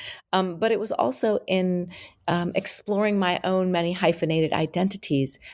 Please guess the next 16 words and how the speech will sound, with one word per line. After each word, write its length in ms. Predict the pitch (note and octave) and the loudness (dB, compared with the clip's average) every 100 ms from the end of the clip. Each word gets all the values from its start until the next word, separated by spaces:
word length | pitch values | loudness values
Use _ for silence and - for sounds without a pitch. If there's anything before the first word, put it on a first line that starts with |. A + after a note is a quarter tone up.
| - | -6
that 120 | E3 | 2
I 80 | E3 | 2
was 140 | D#3+ - | 2 0
able 220 | E3+ E3 | 0 0
to 140 | E3 D3+ | -2 -2
learn 280 | D3 D#3+ D#3 | 2 2 2
this 200 | D3 - | -2 0
very 340 | F3 F3 E3+ | 2 4 2
rich 280 | D3+ D3 - | -2 -6 -6
history 520 | E3 - C#3 B2 A#2+ - - - | -4 -2 0 -2 -4 -12 -16 0
of 340 | D#3 D3 C#3+ - _ - | 2 2 -2 -12 _ -8
the 80 | |
fact 320 | D#3+ F#3 F3 - | 0 2 2 -2
that 120 | - | 0
my 320 | E3 D#3+ D#3+ | 0 2 0
grandmother 960 | D#3 D#3 F#3 A3+ A3 E3 A#2+ D#2+ - | -2 -2 0 2 0 -2 0 0 0